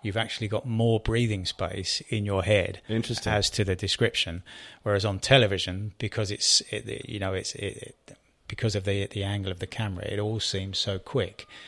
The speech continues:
Speaker 1: Whereas if you look out onto the track, it gives you that extra, it might only be half a second, but, you know, half a second is the diff-, it's probably two and three times the distance between first and last. So.
Speaker 2: Yeah. And it's five, ten percent extra time in a
Speaker 1: Yeah.
Speaker 2: race that's only got nine seconds on
Speaker 1: Yeah.
Speaker 2: it.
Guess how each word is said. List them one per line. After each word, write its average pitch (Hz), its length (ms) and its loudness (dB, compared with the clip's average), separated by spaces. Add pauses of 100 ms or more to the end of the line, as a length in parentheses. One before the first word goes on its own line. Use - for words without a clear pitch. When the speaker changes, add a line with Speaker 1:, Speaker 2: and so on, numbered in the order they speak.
(200)
Speaker 1:
Whereas 95 220 -4
if 95 100 -4
you 98 60 0
look 104 180 0
out 131 240 6
onto 95 260 -8
the 95 120 -8
track, - 400 -10
it 98 100 -12
gives 104 220 -2
you 104 60 -2
that 98 160 0
extra, 98 440 -4 (300)
it 113 120 2
might 110 220 6
only 104 220 2
be 98 100 0
half 98 300 -2
a 95 40 -2
second, 87 520 -6
but, 101 180 -6
you 104 80 -6
know, 92 140 -4
half 98 240 -2
a 98 40 -4
second 92 420 -4
is 95 100 -4
the - 100 -20 (140)
diff-, - 80 -10 (420)
it's - 140 -20
probably 113 460 2
two 135 280 4
and 110 80 2
three 113 220 0
times 90 380 -4
the 101 100 -8
distance 95 420 -4
between 92 300 -6
first 98 340 -4
and 92 140 -4
last. - 360 -8
So. - 140 -2
Speaker 2:
Yeah. 98 220 6 (380)
And 98 140 4
it's - 140 0
five, 101 200 4
ten 95 200 4
percent 98 260 4
extra 98 300 -2
time 95 420 2
in 101 80 2
a 98 60 2
Speaker 1:
Yeah. 98 40 0
Speaker 2:
race 98 220 4
that's - 220 2
only 104 180 2
got 110 220 2
nine 107 240 4
seconds 107 360 4
on 95 120 2
Speaker 1:
Yeah. 85 60 -2
Speaker 2:
it. - 80 -4